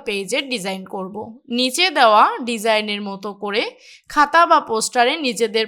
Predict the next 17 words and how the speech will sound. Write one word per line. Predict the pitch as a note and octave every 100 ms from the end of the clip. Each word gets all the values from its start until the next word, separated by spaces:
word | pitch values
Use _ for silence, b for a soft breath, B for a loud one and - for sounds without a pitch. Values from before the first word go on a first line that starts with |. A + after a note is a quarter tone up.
| -
প্র-, | G#3 G3+ A3
প্রতিষ্ঠান | G#3+ A#3 A3+ - D#4 F4
বা | B3 A3+
ক্লাসের | A#3 G#3+ G3+ A3 G3 F#3
জন্য | G#3+ G#3+ D#4
একটি | C#4 A#3+
ওয়েবসাইটের | G3+ F#3 - G#3 C4 C#4
ডিজাইন | B3+ F#3+ F#3 F3+ F#3
করব। | F3 F3 A3 - b b b b
ডোমেনের | G3+ C4 C4 C4+ C4 A#3 G#3+ G3+
নাম, | G3 C4+ A#4+ - A3+
ওয়েবসাইট, | A3 A3 - A3+ A#3+ D4 -
প্রতিষ্ঠান | A3 A3 A3+ - B3+ C4+ C#4
বা | A3 A3
ক্লাসের | G3+ F#3 F3+ G3+ F#3+ G3+
নাম, | G#3 F4+ - - G#3+
মেনুর | A3 G#3 G3+ G3